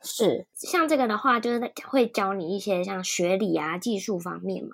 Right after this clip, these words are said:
Speaker 1: 它其实上的还蛮多的，它是一个六天的课程。
Speaker 2: 嗯。
Speaker 1: 那也有分考得过跟考不过的哦，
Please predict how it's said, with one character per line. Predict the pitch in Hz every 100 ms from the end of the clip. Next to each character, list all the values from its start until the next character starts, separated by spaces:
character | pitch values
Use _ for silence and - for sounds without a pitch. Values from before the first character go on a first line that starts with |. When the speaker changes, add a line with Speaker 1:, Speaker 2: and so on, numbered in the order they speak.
| - _ _ _ _ -
Speaker 1:
它 | 403
其 | 415 269
实 | 220
上 | 214 240 190
的 |
还 | 180 180
蛮 | 175 160 160
多 | 165 165
的， | 156
它 | 170 190
是 | - 180
一 | 170
个 | 165 113 - -
六 | 233 180
天 | - 170
的 | - -
课 | - -
程。 | - - - _ -
Speaker 2:
嗯。 | 285 220 214 -
Speaker 1:
那 | 175 170 165 160 -
也 | 190 180
有 | 190 165 143
分 | - 196 208
考 | - 165
得 | 156 160
过 | 285 240
跟 | 185 190
考 | 190 - 156
不 | 160
过 | - 175
的 | 170 -
哦， | - 196